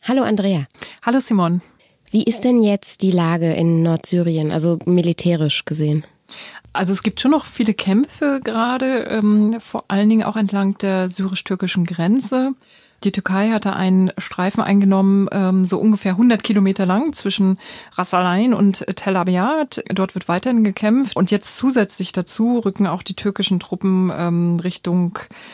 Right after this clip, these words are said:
Speaker 2: Tel Tamer, äh, ein. Das ist eine Stadt, die liegt ein bisschen südlicher, auch außerhalb der sogenannten Sicherheitszone, die Erdogan für sich beansprucht.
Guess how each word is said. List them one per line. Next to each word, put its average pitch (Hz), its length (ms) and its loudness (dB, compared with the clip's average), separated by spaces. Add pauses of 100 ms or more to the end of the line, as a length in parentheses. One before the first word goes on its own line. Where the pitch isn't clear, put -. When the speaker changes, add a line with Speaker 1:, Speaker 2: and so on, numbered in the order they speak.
(180)
Speaker 2:
Tel 170 200 -2
Tamer, 156 720 -2
äh, 156 400 -10
ein. 156 300 -4
Das 165 140 -4
ist - 100 -6
eine 180 160 0
Stadt, 196 240 -4
die 196 60 0
liegt 208 180 -4
ein 190 80 0
bisschen 190 240 0
südlicher, 226 760 -2
auch 190 380 -4
außerhalb 190 500 -2
der 180 100 -2
sogenannten 175 360 2
Sicherheitszone, 170 800 -2
die 165 120 -4
Erdogan 170 340 -4
für 185 100 -10
sich 170 200 -6
beansprucht. - 680 -6